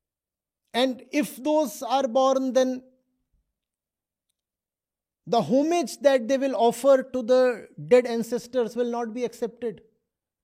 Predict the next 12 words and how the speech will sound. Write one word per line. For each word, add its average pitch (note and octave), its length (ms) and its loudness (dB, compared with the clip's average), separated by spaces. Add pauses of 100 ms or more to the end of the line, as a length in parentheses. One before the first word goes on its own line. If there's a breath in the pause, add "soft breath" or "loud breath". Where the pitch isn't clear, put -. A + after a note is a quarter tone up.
(540)
And A3 160 -2
the A#3+ 80 2
souls B3+ 400 0
of B3+ 140 0
the C4 80 4
dead A#3+ 200 2
ancestors A#3 720 -4
will A#3 260 -4
remain A3+ 440 -4
thirsty A3 540 -6
and G#3+ 220 -8 (460)
restless. G3+ 540 -8